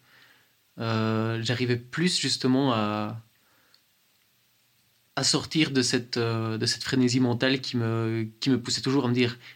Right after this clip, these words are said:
Mais tu devrais te former, mais tu devrais faire un truc à côté, tu devrais investir dans ton avenir,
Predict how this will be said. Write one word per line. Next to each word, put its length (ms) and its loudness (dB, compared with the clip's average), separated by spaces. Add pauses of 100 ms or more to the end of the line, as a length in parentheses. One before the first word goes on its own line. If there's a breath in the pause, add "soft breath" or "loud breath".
(120)
Mais 60 -10
tu 100 -6
devrais 180 -4
te 60 -8
former, 400 -2
mais 100 -2
tu 120 -8
devrais 220 -8
faire 120 -10
un 40 -4
truc 140 -10
à 40 -8
côté, 640 -6
tu 80 -12
devrais 220 -4
investir 260 -4
dans 80 -8
ton 60 -4
avenir, 420 -4